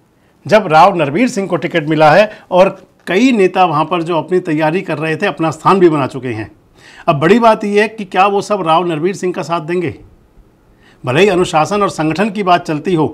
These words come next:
तो पार्टी के नेता कार्यकर्ता तो ये भी कहेंगे कि अनुशासन तो उनके लिए भी ज़रूरी था, और अनुशासन की डोर में बंधे हुए कार्यकर्ता क्या राव नरवीर सिंह की आंख से आंख मिला करके फिर कार्यकर्ताओं के बीच कोई और या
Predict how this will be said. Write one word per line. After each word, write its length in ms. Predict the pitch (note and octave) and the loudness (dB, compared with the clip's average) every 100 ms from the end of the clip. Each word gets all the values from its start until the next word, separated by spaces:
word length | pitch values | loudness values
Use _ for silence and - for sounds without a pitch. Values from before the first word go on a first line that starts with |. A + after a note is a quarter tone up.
| - - | -8 -10
तो 80 | F3+ | -4
पार्टी 360 | D#3+ E3 D3+ | 0 0 -2
के 120 | G3 D#3+ | -4 -2
नेता 260 | E3 G3 | -2 -2
कार्यकर्ता 520 | E3+ E3 F3+ E3+ E3+ E3+ | -2 -2 -2 -6 -6 -6
तो 100 | E3 | 0
ये 160 | F3 | 0
भी 120 | A3 | 0
कहेंगे 360 | G3+ D3+ D#3+ G3+ | -4 -4 -2 -4
कि 120 | F3+ | -2
अनुशासन 480 | D#3 D#3 D3+ C#3+ G#3 | -4 -2 -4 -4 -6
तो 120 | D#3 | -4
उनके 200 | C#3+ A3+ | -4 -2
लिए 140 | A3 G3+ | -2 0
भी 80 | |
ज़रूरी 300 | E3 C#3 C3 | 0 0 -4
था, 240 | A2+ G#2 - _ _ - - _ - - - | -6 -8 -12 _ _ -20 -20 _ -20 -12 -4
और 100 | F#3 | -2
अनुशासन 560 | F3 F3+ F3 F3+ A#3+ A3+ | 0 0 0 0 0 -2
की 120 | A3+ | -2
डोर 280 | F3 G#3 A3+ | 2 2 2
में 160 | G#3 | 0
बंधे 220 | F3+ F3+ G3+ | 0 0 2
हुए 200 | G3+ G3 | 2 2
कार्यकर्ता 580 | F3+ E3+ E3 D#3 G3 G#3+ - - | 0 0 -2 -2 0 0 -4 -2
क्या 120 | F#3+ | 2
राव 320 | F3 E3+ G3 F3+ | 4 6 4 2
नरवीर 320 | E3+ F#3 G#3+ | 0 0 -2
सिंह 220 | E3 F#3+ | -4 -6
की 100 | G3 F3 | -2 2
आंख 280 | F3 F#3 | 2 0
से 160 | - F#3 | -4 -4
आंख 320 | D#3 F3+ G3+ | 0 0 0
मिला 240 | F3+ E3 E3 | 0 2 2
करके 340 | E3+ E3 F3+ D#3+ | 0 -6 -6 -6
फिर 320 | - G#3 G3 - - - | 0 0 0 -8 -20 2
कार्यकर्ताओं 580 | D#3+ F#3 F#3 D3+ F#3+ F#3+ | 4 4 0 0 0 0
के 100 | E3+ | -4
बीच 220 | E3 F#3+ | -4 -4
कोई 160 | - E3+ | -2 0
और 200 | E3+ F#3+ | 2 2
या 120 | F#3 | 0